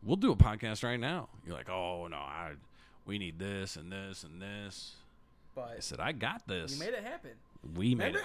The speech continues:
Speaker 2: how
Speaker 1: we
Speaker 2: you
Speaker 1: made
Speaker 2: can
Speaker 1: it
Speaker 2: give
Speaker 1: happen.
Speaker 2: gifts during the year
Speaker 1: Yep.
Speaker 2: when people want 'em?
Speaker 1: T-,
Speaker 2: That,
Speaker 1: example one.
Speaker 2: that's it.
Speaker 1: Right. Example number one,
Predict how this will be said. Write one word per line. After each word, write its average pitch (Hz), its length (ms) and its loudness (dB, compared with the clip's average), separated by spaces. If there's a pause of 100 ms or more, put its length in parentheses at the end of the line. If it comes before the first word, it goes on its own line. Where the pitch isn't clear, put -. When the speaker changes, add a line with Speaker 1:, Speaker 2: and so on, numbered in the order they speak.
Speaker 2:
how 120 60 4
Speaker 1:
we 135 80 8
Speaker 2:
you 143 100 6
Speaker 1:
made 117 180 4
Speaker 2:
can 92 100 2
Speaker 1:
it 95 120 4
Speaker 2:
give 214 100 2
Speaker 1:
happen. 151 160 -10
Speaker 2:
gifts 180 460 -8
during 180 560 -4
the 147 80 -8 (160)
year 190 380 -6 (280)
Speaker 1:
Yep. 135 180 0 (100)
Speaker 2:
when 160 120 -6
people 190 220 -8
want 139 260 -6
'em? 311 80 -6 (580)
Speaker 1:
T-, - 200 -2 (420)
Speaker 2:
That, - 120 2
Speaker 1:
example 127 560 6
one. 120 360 2
Speaker 2:
that's - 300 0
it. 285 320 -2 (260)
Speaker 1:
Right. 139 280 -4 (1160)
Example 90 520 2
number 117 260 4
one, 113 440 2